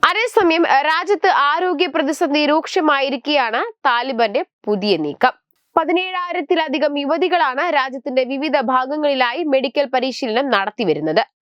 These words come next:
ഇനിയൊരു അറിയിപ്പ് ഉണ്ടാകുന്നത് വരെ സ്ഥാപനങ്ങൾ അടച്ചിടണമെന്ന് താലിബാൻ സർക്കാർ നിർദ്ദേശം നൽകിയതായാണ് നടത്തിപ്പുകാർ പറയുന്നത്.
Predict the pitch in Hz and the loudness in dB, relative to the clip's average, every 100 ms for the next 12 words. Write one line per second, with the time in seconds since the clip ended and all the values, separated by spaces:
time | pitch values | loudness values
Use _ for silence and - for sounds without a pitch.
0 | _ _ - - - 208 247 285 277 240 | _ _ -20 -20 -2 2 4 4 2 0
1 | 294 320 311 277 285 302 330 339 320 285 | -2 -2 0 2 2 2 0 2 2 2
2 | 311 392 311 277 285 311 311 294 - 240 | 0 -2 0 0 0 0 0 -2 -2 -2
3 | 277 359 427 330 349 302 240 285 - - | -2 -2 -2 0 0 0 0 -2 -4 -6
4 | - 262 277 269 269 254 285 285 285 339 | 0 0 0 0 0 0 -2 0 0 0
5 | 262 254 247 311 339 311 269 269 311 302 | 0 0 2 0 0 0 0 0 0 0
6 | 262 208 262 415 _ _ - 262 277 359 | 0 -2 -4 -8 _ _ 0 0 0 -2
7 | 262 208 196 - 180 165 160 156 156 | 0 2 0 0 -2 -2 -4 -2 -4